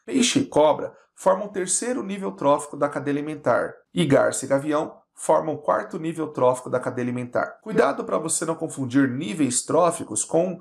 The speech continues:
a categoria de consumidores. Vou te dar um exemplo. Caramujo e rato ali estão no segundo nível trófico, porém eles são consumidores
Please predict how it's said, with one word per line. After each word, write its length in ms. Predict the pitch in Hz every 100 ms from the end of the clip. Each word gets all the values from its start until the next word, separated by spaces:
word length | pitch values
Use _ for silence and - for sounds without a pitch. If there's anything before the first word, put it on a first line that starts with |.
| - _
a 60 |
categoria 540 | - 202 220 196 185 -
de 120 | -
consumidores. 880 | - 208 196 202 165 131 131 - _ _
Vou 120 | -
te 100 | 135
dar 120 | 123 143
um 100 | 147
exemplo. 520 | 131 127 117 - - _ _
Caramujo 500 | - 233 196 247 202
e 20 | 151
rato 400 | 135 139 135 101
ali 340 | 135 147 - _ _ _
estão 320 | 139 - 196
no 80 | 202
segundo 460 | - 175 170 240 123
nível 280 | 208 226 233
trófico, 440 | 165 147 - - _ _
porém 300 | - 269 165
eles 160 | 151 147
são 180 | - 143
consumidores 840 | 143 139 120 113 120 127 139 -